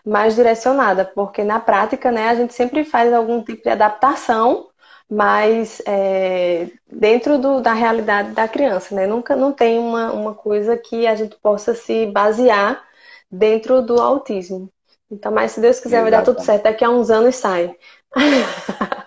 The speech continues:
Speaker 2: Assim espero, senão eu não consigo nem meu título de doutor.
Speaker 1: Vai,
Speaker 2: Brincadeira.
Speaker 1: vai conseguir sim. <laughs>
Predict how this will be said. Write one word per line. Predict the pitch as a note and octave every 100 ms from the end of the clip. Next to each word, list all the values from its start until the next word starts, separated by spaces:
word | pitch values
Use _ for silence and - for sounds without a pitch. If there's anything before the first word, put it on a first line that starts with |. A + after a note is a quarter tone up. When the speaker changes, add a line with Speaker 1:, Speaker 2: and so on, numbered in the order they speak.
| - - _ _ _ _ _ _ _ _ _ - -
Speaker 2:
Assim | - D4 - F3
espero, | D3+ - - D3+ B2 A2+
senão | - D3 D#3 E3
eu | E3
não |
consigo | E3 D#3+ - D#3+ D#3
nem | E3
meu | F3 E3
título | - D3+ C#3 C3+
de | C#3
doutor. | C3+ - - - - - - - - - - E4+ -
Speaker 1:
Vai, | - E2+ F#3
Speaker 2:
Brincadeira. | - C#3+ G#2 G3 G3 F#3 F#3+ G3
Speaker 1:
vai | G3 A3
conseguir | B3 B3 - A#3 B3 D4 -
sim. | G3 F#3+ F#3 F#3+ F#3 F3
<laughs> | -